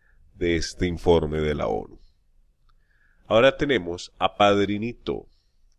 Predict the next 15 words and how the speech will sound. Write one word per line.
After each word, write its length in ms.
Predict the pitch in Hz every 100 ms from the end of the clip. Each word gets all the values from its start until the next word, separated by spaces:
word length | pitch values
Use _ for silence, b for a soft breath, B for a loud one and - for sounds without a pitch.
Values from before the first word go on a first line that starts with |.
| _ _ _ _ _ _ _ _
que 760 | - 98 98 98 95 92 90 -
como 600 | 98 92 87 85 85 82
en 120 | 87
los 140 | 92
diciembre 480 | 82 87 123 127 151
nos 160 | 143 123
acordamos 680 | - 85 82 104 117 120 95
de 140 | 80
las 540 | 73 50 - - - _ _ _ -
bolitas 540 | 92 98 98 123 117
de 120 | 98
los 500 | 80 73 85 - - _
arbolitos 640 | - 87 80 85 - 107
de 100 | 95
Navidad, 500 | 82 76 80 139 185